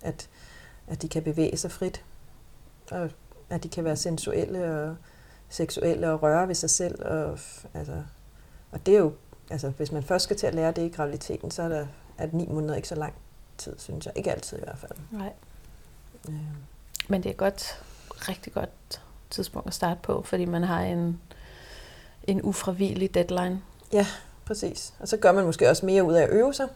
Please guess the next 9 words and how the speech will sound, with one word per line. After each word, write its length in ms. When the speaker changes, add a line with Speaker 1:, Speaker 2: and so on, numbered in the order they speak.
Speaker 1:
eller 200
sådan, 380
altså, 380
gør 160
det 80
lidt 140
oftere, 400
ikke? 120
Speaker 2:
Mhm. 340